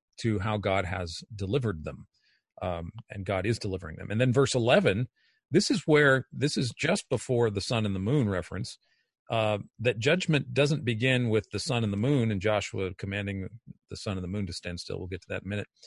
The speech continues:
But there is more judgment that begins from heaven, where it says, "The Lord,"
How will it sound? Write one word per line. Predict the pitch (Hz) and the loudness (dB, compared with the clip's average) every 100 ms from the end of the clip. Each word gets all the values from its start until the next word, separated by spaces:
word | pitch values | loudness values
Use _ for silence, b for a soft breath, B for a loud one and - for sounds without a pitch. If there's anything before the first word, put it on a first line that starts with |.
| b b b b - | b b b b 2
But | 131 - | 2 4
there | 131 143 | 4 4
is | 135 | 4
more | 135 180 | 4 4
judgment | 151 127 117 117 113 | 6 4 4 0 0
that | 104 | 0
begins | 110 113 110 | 0 0 0
from | - 95 | -2 0
heaven, | 127 131 104 | 2 2 2
where | 98 98 | 0 -2
it | - | 0
says, | 113 98 | -2 0
"The | 95 104 101 | -2 -2 2
Lord," | 139 151 160 | 2 2 2